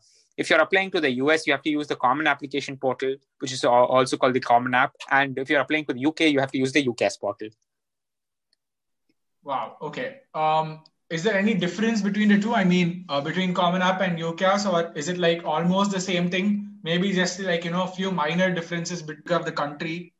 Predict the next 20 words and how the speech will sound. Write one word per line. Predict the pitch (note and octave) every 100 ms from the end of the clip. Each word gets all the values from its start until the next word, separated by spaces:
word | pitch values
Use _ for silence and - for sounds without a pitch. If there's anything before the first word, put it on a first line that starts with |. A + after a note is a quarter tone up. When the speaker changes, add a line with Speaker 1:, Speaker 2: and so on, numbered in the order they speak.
| -
Speaker 2:
and | D#3+
things | D#3+ D#3+
like | E3+
that, | F3 A3+
or | A#3+ F#3 E3+ - - _ _ _ _ -
is | D3+
there, | F3+
like, | F3+ F3
a | F3
completely | - F3 E3 F#3 F#3 F3+ F#3 F#3 C#3+
different | D#3 D3 - E3+ E3+ E3+
approach | E3+ C#3 F3+ E3+ E3 - -
itself | C#3+ - - C3+ A#2 - _ -
to | C#3
the | C3+
two, | C#3 C3+ C3 C3+ _ _ _ -
you |
know, | C3+ C3+ C#3 -
application | C3+ D3 D3 C3+ C#3
portals? | C3+ C3 A2 A2+ - -